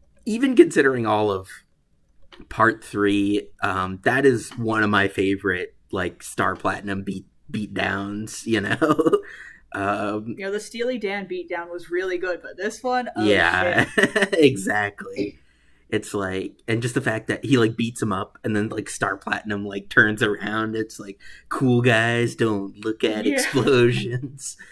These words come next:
Speaker 1: <laughs> Um, yeah, it's, uh, it's awesome. Um, what else do we wanna talk about here?
Speaker 2: Since you talked about Rohan for a second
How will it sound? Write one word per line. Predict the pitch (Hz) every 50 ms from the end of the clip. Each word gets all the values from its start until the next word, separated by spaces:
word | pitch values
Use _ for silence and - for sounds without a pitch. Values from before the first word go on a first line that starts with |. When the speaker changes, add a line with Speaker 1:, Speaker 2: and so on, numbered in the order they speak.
| - -
Speaker 1:
<laughs> | - - - - -
Um, | - 107 101 98 92 87 92 92 92 90 90 87 87 90 87 82 95 92 92 92 90 87 90 - _ _ - _ _
yeah, | - - - 101 98 92 85 82 82 87 85 -
it's, | - 98 101 - - - -
uh, | - 92 92 92 95 95 90 -
it's | - 87 - 101
awesome. | - 92 98 107 - - - 90 90 92 95 - _ _ _ _ -
Um, | 92 90 87 90 90 90 92 92 92 92 92 92 92 92 95 - _ _ _ _ - - _ _ - - _ _ _ _ _ _ _ _ _ _ _ _ _ - - - - - - - - _
what | - 139 151
else | 139 127 -
do | 117
we | 101 98
wanna | 95 95 95
talk | - 107 92 95 - 95
about | 95 95 95 95 -
here? | 95 - - - 98 101 -
Speaker 2:
Since | - - 220 220 214 -
you | 247 240
talked | - 247 233 220 -
about | 220 196 190 175 170 165
Rohan | 165 165 185 202 - 170 160 156 151 156
for | - 165 151
a | 143 143
second | - - 147 127 - _ 131 131 131 135 131